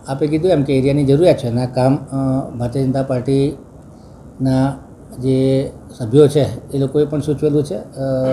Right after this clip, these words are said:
વિરોધ પક્ષે પણ સૂચવેલું છે અને આ વખતે બજેટની બેઠકમાં આ વસ્તુ અમારા પ્રયત્નોથી જ આવેલી છે. અમે એના કન્સલ્ટન્ટની નિમણૂક કરી છે અને ચૌદ કરોડનો પ્લાન લાવવાનું પણ નક્કી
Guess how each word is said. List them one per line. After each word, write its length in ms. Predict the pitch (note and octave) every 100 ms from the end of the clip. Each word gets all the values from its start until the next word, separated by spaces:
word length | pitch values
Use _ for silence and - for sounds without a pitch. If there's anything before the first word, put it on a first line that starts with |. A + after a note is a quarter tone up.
| C3 C3 C3
વિરોધ 200 | C3+ C#3
પક્ષે 240 | C3+ D3
પણ 160 | C#3+ C#3
સૂચવેલું 420 | C#3+ D3+ D3 C#3+
છે 100 | -
અને 500 | - C3 C3 C3+ C#3
આ 180 | C3+ C3
વખતે 380 | - C#3 C3+
બજેટની 420 | C#3 A2+ C#3 C3+ C#3+
બેઠકમાં 460 | A#2 C#3+ A#2+ A2 - - - - - - - - - - -
આ 380 | B2+ C3 B2+ -
વસ્તુ 500 | B2 - C#3 C#3 D3 - - - -
અમારા 240 | B2+ C3
પ્રયત્નોથી 500 | C3 B2+ B2 C3+ C#3+
જ 60 | C#3
આવેલી 280 | C#3 C#3+ C#3
છે. 140 | F3
અમે 440 | - - - C3 C3
એના 260 | B2+ C3
કન્સલ્ટન્ટની 560 | B2+ A#2 C3 B2+ C3+ C#3+
નિમણૂક 340 | C#3 C#3+ C#3+
કરી 200 | C#3+ D3+
છે 100 | D3+
અને 280 | F#3+ C#3+ C3
ચૌદ 240 | B2+ C#3
કરોડનો 400 | C3+ C3 C3 C3+
પ્લાન 300 | C3 B2+ C#3 G#2+ - - - - - -
લાવવાનું 680 | B2 B2 C3 C3+ C3+ C3 -
પણ 120 | D#3
નક્કી 560 | F#3 D#3 B2+ C3+ C#3